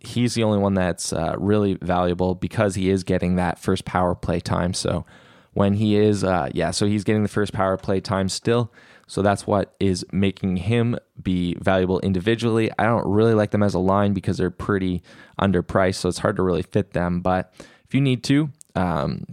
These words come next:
Killorn really as a one-off in cash. And then really, yeah, not gonna be touching the Tampa Bay's top line because, yeah, they are just, they're really low in value because they're seeing the, the, the debt, the defense of Boston, which is really crushing them. So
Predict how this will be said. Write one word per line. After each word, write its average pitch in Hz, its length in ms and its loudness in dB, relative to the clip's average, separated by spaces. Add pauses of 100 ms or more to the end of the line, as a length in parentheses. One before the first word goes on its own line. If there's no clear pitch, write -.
Killorn 104 360 2
really 98 220 2
as 90 140 0
a 90 60 0
one-off 90 420 -2
in 90 80 -4
cash. - 480 -4 (680)
And 101 120 2
then 110 200 4
really, 107 260 4
yeah, 92 140 2
not 107 260 0
gonna 113 140 2
be 104 100 0
touching 98 360 -2
the 90 60 -2
Tampa 92 300 -2
Bay's 90 320 -2
top - 320 0
line 90 320 -2
because, 87 420 -6 (140)
yeah, 87 260 0
they 90 380 0
are 92 140 0
just, 92 340 -4 (460)
they're 95 160 2
really 104 240 4
low 101 200 4
in 95 120 0
value 98 320 2
because 90 340 -2
they're 87 160 0
seeing 87 300 -2
the, 80 240 -4
the, 85 420 -4 (120)
the 90 100 0
debt, 90 340 -4 (160)
the 98 100 0
defense 92 440 -2
of 90 140 -6
Boston, 90 480 -2
which 82 180 -6
is 87 120 -2
really 90 200 0
crushing 87 420 -2
them. 78 160 -6
So 90 300 -2